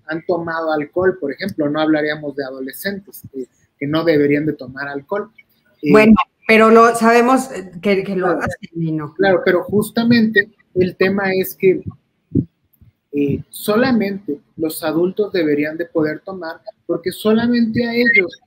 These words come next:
Speaker 1: los deberíamos de poder hacer responsables de sus actos,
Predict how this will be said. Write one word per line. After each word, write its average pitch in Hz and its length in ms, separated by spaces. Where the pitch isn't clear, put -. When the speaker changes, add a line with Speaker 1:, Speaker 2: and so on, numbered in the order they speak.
Speaker 1:
los 170 220
deberíamos 180 560
de 180 100
poder 160 320
hacer 175 320
responsables 165 1000
de 143 80
sus - 260
actos, 165 400